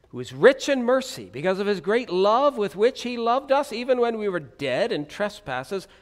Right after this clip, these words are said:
made us alive together with Christ. By grace you have been saved, and raised us up together and made us sit together in the heavenly places in Christ Jesus,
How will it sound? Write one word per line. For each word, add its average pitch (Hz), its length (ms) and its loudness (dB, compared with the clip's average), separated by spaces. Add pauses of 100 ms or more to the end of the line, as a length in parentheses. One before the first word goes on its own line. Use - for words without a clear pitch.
made 254 300 4
us 311 140 6
alive 226 460 6
together 208 360 2
with 294 200 0
Christ. 127 480 -8
By 120 140 -8
grace 120 460 -6
you 117 100 -12
have 113 120 -10
been 113 140 -14
saved, 135 520 -10 (440)
and 156 280 0
raised 277 480 4
us 262 280 2
up - 280 0
together 220 380 0
and 175 260 -2
made 254 200 2
us 240 200 0
sit 247 240 0
together 240 380 2
in 233 80 2
the 226 100 2
heavenly 226 320 2
places 226 500 -2
in 214 140 -2
Christ 202 360 -2
Jesus, 180 480 -2